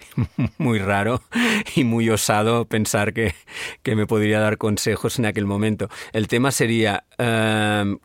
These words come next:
creo que tampoco me escucharía a mí mismo, ¿eh? O sea, cuando tienes el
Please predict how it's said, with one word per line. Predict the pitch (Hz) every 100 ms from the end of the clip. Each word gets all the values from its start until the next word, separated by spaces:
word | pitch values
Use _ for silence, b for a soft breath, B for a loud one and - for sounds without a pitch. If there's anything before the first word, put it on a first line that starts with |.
| -
creo | 139 123
que | 131
tampoco | 117 101 110 117
me | 107
escucharía | - 107 - 95 98
a | 92
mí | 95
mismo, | 101 90 92 92
¿eh? | 135 _ _ B B B
O | -
sea, | 110 104
cuando | 107 98 98 95 92
tienes | 107 104 113 -
el | 113 110 107 101 208 95 90